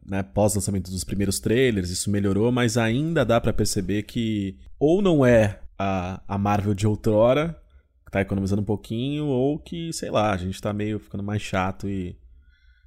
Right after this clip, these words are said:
e tá querendo coisas mais bonitas. Mas eu acredito que seja a primeira opção. Eu acho que a, a série vai bem. Eu, particularmente, gosto muito mais dessa,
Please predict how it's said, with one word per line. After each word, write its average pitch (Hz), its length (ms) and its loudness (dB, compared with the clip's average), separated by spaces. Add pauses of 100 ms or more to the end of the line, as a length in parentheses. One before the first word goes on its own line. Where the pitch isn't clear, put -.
(160)
e 90 220 -8
tá 90 140 -2
querendo 92 520 -2 (220)
coisas 90 320 -2
mais 90 180 2
bonitas. 82 420 -8
Mas 87 160 -4
eu 95 100 0
acredito 98 240 -2
que - 80 -10
seja 101 100 0
a 95 60 -2
primeira 101 220 -2
opção. 85 360 -6 (440)
Eu 190 60 4
acho - 100 4
que 214 60 2
a, 202 40 6 (120)
a 156 80 0
série 185 180 4
vai 180 180 4
bem. 143 380 4
Eu, 156 140 6
particularmente, 117 1080 2 (460)
gosto 113 460 4
muito 127 340 4
mais 104 560 -2 (340)
dessa, 92 920 -2